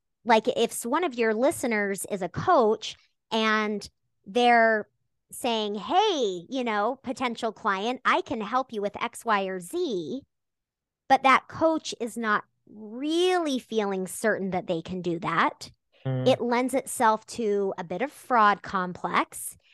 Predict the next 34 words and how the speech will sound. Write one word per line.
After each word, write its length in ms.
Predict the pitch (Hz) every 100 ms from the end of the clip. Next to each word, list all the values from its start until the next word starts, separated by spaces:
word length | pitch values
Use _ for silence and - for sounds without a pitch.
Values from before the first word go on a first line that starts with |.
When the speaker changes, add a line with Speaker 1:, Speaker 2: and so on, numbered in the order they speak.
| _ -
Speaker 1:
It 180 | 247
lends 300 | 226 220 233
itself 420 | 269 - 254 220 -
to 100 | 240
them 220 | 214 214
being 300 | 196 190 196
more 280 | 185 208 294
timid. 640 | - 294 233 170 196 254 - _ _
And, 480 | 226 233 226 220 202 - _ _ _ 92 -
I 100 | 247
mean, 200 | 262 269
let's 220 | 277 339 -
be 140 | 254
honest, 420 | 254 233 180 - -
if, 280 | 226 - _ _
if 180 | 214 - -
I 420 | 247 311 381 381 - _
am 240 | 233 226 220
not 220 | 226 247
really 220 | 262 247
sure 260 | - 226 214
I 120 | 208
can 160 | 214 202
help 320 | - 196 -
someone, 500 | - 226 226 277 381 427 _ _ _ _ _ _ -
it's 180 | -
gonna 140 | - 508 539
be 100 | 277
pretty 300 | - - 226
hard 340 | 180 240 226
for 160 | - 208
me 140 | 190 190
to 120 | 190
confidently 920 | - - 214 214 208 202 202 185